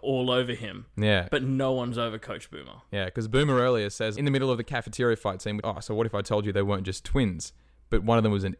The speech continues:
Speaker 2: evil twin?"
Speaker 1: And he turns and goes, "Friday night, you said?"
Speaker 2: Yeah. "Oh, Medulla, you old dog." So, what a beautiful scene.
Speaker 1: And that
Speaker 2: But
Speaker 1: brings us to our third comedian.
Speaker 2: Yeah.
Speaker 1: All-American Boy.
Speaker 2: Used to be the sidekick to Commander.
Speaker 1: To Commander. And I'd say he,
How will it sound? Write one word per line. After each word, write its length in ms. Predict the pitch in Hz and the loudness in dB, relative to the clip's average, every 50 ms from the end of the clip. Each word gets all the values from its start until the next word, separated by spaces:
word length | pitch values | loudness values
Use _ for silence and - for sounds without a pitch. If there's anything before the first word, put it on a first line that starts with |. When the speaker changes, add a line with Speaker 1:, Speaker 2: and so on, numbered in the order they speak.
| - - | -4 2
Speaker 2:
evil 300 | 113 120 113 117 110 101 | 4 4 6 6 2 2
twin?" 420 | - - - - - 64 - - - - | 4 0 0 0 0 -6 -10 -14 -14 -10
Speaker 1:
And 100 | 123 123 123 | -8 -6 -4
he 80 | 117 | -4
turns 280 | 110 - 117 113 117 117 | -4 -4 -4 -4 -4 -4
and 80 | 110 113 | -4 -4
goes, 240 | 107 107 - - - | -6 -6 -8 -12 -16
"Friday 400 | - - - 135 135 135 139 139 | -16 -4 0 0 2 2 2 0
night, 300 | 139 135 139 147 185 190 - - - | 0 0 -2 -2 -4 -6 -10 -16 -14
you 100 | - 180 | -10 -10
said?" 360 | 175 - - 196 185 190 240 - - - | -10 -8 -8 -8 -8 -8 -12 -14 -6 0
Speaker 2:
Yeah. 360 | 113 110 110 107 98 90 62 - - _ - - - | 2 2 4 2 0 -2 -8 -14 -18 _ -20 -8 -2
"Oh, 380 | - 117 110 95 - - 131 - - _ _ _ - | 0 2 2 2 0 -4 -12 -16 -18 _ _ _ -4
Medulla, 400 | 131 123 113 135 135 131 127 123 | -4 0 2 4 4 4 4 4
you 160 | 120 123 123 | 4 4 4
old 240 | 123 117 113 104 101 | 4 2 2 0 0
dog." 340 | 117 110 101 95 98 - - _ _ _ | 0 0 0 -2 -6 -12 -18 _ _ _
So, 440 | - - - 113 107 107 104 104 101 110 | -16 -4 -2 0 2 2 2 2 0 2
what 120 | 131 147 | 2 2
a 40 | 139 | 4
beautiful 240 | 127 131 120 107 107 | 4 2 2 2 -2
scene. 220 | - - 95 95 101 _ _ - - _ _ - - | -6 -6 -10 -12 -12 _ _ -20 -20 _ _ -12 -6
Speaker 1:
And 80 | 151 | 0
that 40 | 185 175 | 2 4
Speaker 2:
But 60 | 170 | 4
Speaker 1:
brings 160 | 180 165 165 | 4 2 -2
us 100 | 165 - | -6 -4
to 80 | - 151 | -2 -2
our 80 | 131 123 | -2 -2
third 260 | - 160 160 170 - | 2 2 0 0 0
comedian. 460 | - 147 127 - - - 123 139 170 - _ _ - | -4 -8 -8 -8 -8 -8 -10 -10 -12 -14 _ _ 0
Speaker 2:
Yeah. 320 | 117 123 135 131 104 - 139 | 4 4 6 4 4 2 0
Speaker 1:
All-American 720 | 147 156 170 185 - - 151 139 139 143 139 - 139 127 117 | 0 2 2 2 0 -2 -2 -2 -2 -2 -2 -4 -4 -6 -4
Boy. 300 | 120 113 87 58 - - _ _ - - | -4 -6 -6 -6 -8 -10 _ _ -20 -10
Speaker 2:
Used 220 | - 151 180 - - | -2 -2 0 0 2
to 40 | 185 | 2
be 60 | 185 | 2
the 80 | 160 | 0
sidekick 400 | 147 - 135 120 117 - 139 143 | 2 2 4 2 2 2 -2 -6
to 100 | - - | -4 -6
Commander. 400 | 123 - 123 117 110 113 113 131 | -4 -2 0 2 2 2 2 2
Speaker 1:
To 140 | - 226 156 | 0 -2 -4
Commander. 380 | 127 143 147 139 127 123 - - | -6 -4 -4 -4 -2 -4 -4 -4
And 100 | - 156 | 0 0
I'd 160 | 165 170 175 | 0 0 0
say 340 | - - 180 160 151 143 - | 0 -2 0 0 0 -2 -4
he, 760 | - _ - - - - 151 147 147 147 143 139 139 139 - | -8 _ -18 -16 -8 -4 -2 -2 0 0 -2 -2 -4 -6 -10